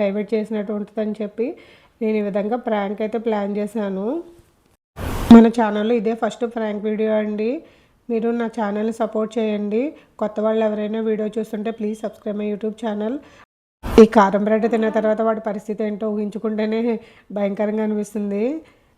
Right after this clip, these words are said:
తర్వాత ఈ విధంగా నేను బ్రె-, ఒక బ్రెడ్ పైన జామ్, ఒక, ఒక బ్రెడ్ పైన కారంతో డెకరేట్ చేశాను. ఏదో స్టార్ట్ చేశాను, కానీ ఏ విధంగా వర్క్ అవుతుందో తెలియదు. నేనైతే నా ప్రిపరేషన్స్ నేను చేసుకున్నాను.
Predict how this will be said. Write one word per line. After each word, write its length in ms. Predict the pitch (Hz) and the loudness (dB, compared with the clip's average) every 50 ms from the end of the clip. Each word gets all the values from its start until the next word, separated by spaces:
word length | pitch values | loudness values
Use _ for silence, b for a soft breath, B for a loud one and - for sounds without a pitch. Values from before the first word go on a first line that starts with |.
| _ - | _ -4
తర్వాత 320 | 226 208 208 214 214 214 240 233 | -4 -2 0 -2 -2 0 0 0
ఈ 20 | 233 226 | 0 0
విధంగా 340 | 220 196 208 208 214 208 226 233 226 | 0 0 -2 -2 0 -2 -2 -2 0
నేను 240 | 226 220 220 214 214 214 214 208 202 185 | 0 0 0 0 0 0 0 -2 -2 -2
బ్రె-, 120 | 196 208 214 208 | 0 0 0 0
ఒక 120 | 208 233 202 | -2 -2 -2
బ్రెడ్ 240 | 208 202 202 190 202 196 | -2 -2 -2 -4 -4 -2
పైన 240 | 208 214 214 220 220 220 220 202 | -2 -2 0 0 -2 -2 -2 -2
జామ్, 240 | 220 214 202 202 208 220 | 0 -2 0 0 -2 -4
ఒక, 120 | 208 - 220 214 | -4 -2 -4 -4
ఒక 100 | 202 214 190 | -2 -4 -4
బ్రెడ్ 180 | 202 208 196 190 190 | -4 -4 -4 -4 -4
పైన 220 | 202 214 214 214 214 214 214 - | -4 -4 -2 -2 -2 -4 -2 -2
కారంతో 540 | 226 208 196 190 196 196 202 196 - 214 214 214 208 202 202 B B B B B B B B - | -2 -2 -2 -2 -4 -4 -6 -4 -4 -2 0 0 0 -2 -4 B B B B B B B B -4
డెకరేట్ 340 | 214 202 - 208 208 202 - 233 | -4 -2 -2 -2 -4 -4 -2 -4
చేశాను. 460 | 214 214 202 226 208 196 202 208 226 277 330 339 - - _ _ _ _ _ _ _ _ _ _ _ _ _ - - - 214 208 | -4 -4 -2 -4 -4 -4 -4 -4 -4 -4 -4 -6 -10 -20 _ _ _ _ _ _ _ _ _ _ _ _ _ -8 2 8 8 10
ఏదో 200 | 202 196 185 214 240 233 | 10 8 6 2 0 2
స్టార్ట్ 260 | - 254 214 202 196 - | 0 -2 -2 -2 -2 -2
చేశాను, 340 | 220 220 220 240 226 226 226 214 220 | -4 -2 0 0 0 0 0 0 0
కానీ 220 | 214 208 214 220 226 220 | 0 0 0 2 2 2
ఏ 20 | 208 208 | 0 0
విధంగా 260 | 196 208 214 208 220 220 | -2 -4 -4 -2 -2 -2
వర్క్ 180 | 214 220 - 214 | -2 -2 -2 -2
అవుతుందో 320 | 220 214 220 226 214 220 226 214 233 | -2 -2 -4 -4 -2 -2 -2 -2 -2
తెలియదు. 380 | 208 202 202 196 190 202 214 262 311 302 B B B B B B B _ 220 | -2 -2 -2 -4 -2 -2 -2 -2 -4 -6 B B B B B B B _ -4
నేనైతే 340 | 214 214 214 202 202 202 233 220 | -2 -2 -2 -4 -4 -4 -4 -4
నా 40 | 233 220 226 | -4 -4 -4
ప్రిపరేషన్స్ 500 | 214 202 202 208 214 - 233 214 214 - 220 | -6 -4 -4 -6 -4 -2 -4 -4 -4 -2 -2
నేను 140 | 220 220 208 220 | 0 0 0 -2
చేసుకున్నాను. 580 | 214 208 - - 214 214 208 202 202 208 214 | -2 -4 -6 -6 -4 -4 -2 -2 -2 -2 -2